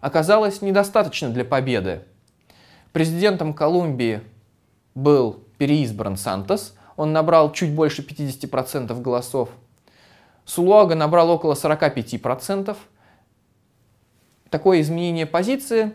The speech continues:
значит, было недостаточно радикальным. Нужно было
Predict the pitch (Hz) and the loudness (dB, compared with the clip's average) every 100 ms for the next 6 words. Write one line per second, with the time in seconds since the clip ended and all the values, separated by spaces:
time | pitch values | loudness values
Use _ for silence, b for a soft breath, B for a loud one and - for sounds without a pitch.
0 | - 120 151 208 220 180 131 196 220 170 | -10 -8 -2 -2 -2 -6 0 2 2 0
1 | 151 180 160 151 190 190 190 - 175 160 | 0 2 2 2 0 0 -2 -4 -6 -8
2 | - _ _ _ _ _ _ _ - 131 | -14 _ _ _ _ _ _ _ -6 -2
3 | 139 139 101 92 90 95 131 185 170 143 | -2 0 0 0 -4 -4 0 0 0 0
4 | 165 156 135 | 2 2 0